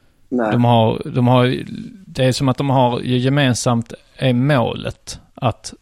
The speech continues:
Speaker 2: man ska slå ner, alltså boxning och, eh, då Ultimate Fighting.
Speaker 1: Mm.
Speaker 2: Där är ju målet att man ska slå ner den andra
Speaker 1: Ja.
Speaker 2: personen. Det är ju
Speaker 1: Det du
Speaker 2: liksom
Speaker 1: stör
Speaker 2: målet.
Speaker 1: dig på,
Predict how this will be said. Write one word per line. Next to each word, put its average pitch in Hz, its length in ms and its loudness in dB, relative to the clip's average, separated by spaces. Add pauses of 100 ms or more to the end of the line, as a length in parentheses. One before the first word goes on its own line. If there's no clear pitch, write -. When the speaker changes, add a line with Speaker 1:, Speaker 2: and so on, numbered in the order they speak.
Speaker 2:
man 110 180 -2
ska - 180 -6
slå 120 280 0
ner, 104 400 0 (120)
alltså 117 200 -4
boxning 117 680 0 (100)
och, - 440 -4
eh, 107 300 0 (540)
då 107 400 0 (1500)
Ultimate 107 460 -4
Fighting. 104 560 -6 (520)
Speaker 1:
Mm. 120 240 0 (340)
Speaker 2:
Där 117 200 2
är 120 80 4
ju 113 140 4
målet 113 500 2
att - 120 -4
man 107 120 -2
ska - 140 -6
slå 113 320 0
ner 101 240 0
den 110 160 -2
andra 95 380 -4 (720)
Speaker 1:
Ja. 131 180 -2
Speaker 2:
personen. - 540 -4 (500)
Det - 140 2
är 123 60 6
ju 113 120 4
Speaker 1:
Det 147 120 6
du 131 80 4
Speaker 2:
liksom 117 200 2
Speaker 1:
stör 123 140 6
Speaker 2:
målet. 113 140 4
Speaker 1:
dig 127 100 2
på, 139 400 0